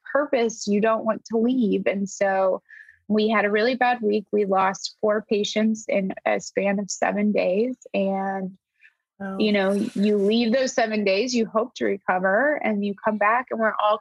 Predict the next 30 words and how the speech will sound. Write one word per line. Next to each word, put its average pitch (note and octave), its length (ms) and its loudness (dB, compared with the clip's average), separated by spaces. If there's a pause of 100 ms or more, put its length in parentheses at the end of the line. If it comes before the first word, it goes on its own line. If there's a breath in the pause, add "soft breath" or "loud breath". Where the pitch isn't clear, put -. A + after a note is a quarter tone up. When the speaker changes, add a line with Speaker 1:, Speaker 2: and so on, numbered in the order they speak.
Speaker 1:
kinda A3+ 200 0
looking A#3 340 -2
at A3 160 -6
each F#3+ 140 -8
other G#3 280 0
like, G3+ 360 0 (880)
"Is A3+ 340 -2
anybody B3 480 2
else A#3+ 340 0
just, - 360 -4
like, A#3 220 0
feel A3 140 0
like A#3 200 0
they've A#3 220 0
been, G#3+ 220 0
like, G#3 280 -2
hit A3+ 240 0
by, A3+ 380 0 (180)
like, G3+ 320 0 (100)
a A3+ 60 0 (340)
dump G#3+ 300 -2
truck?" D4+ 240 0 (220)
It A3 140 0
Speaker 2:
Yeah. - 20 -6
Speaker 1:
was A#3+ 260 0
really, A3+ 840 2
really G#3+ 420 0
hard. B3+ 720 0
And G#3+ 220 2
then G#3 480 0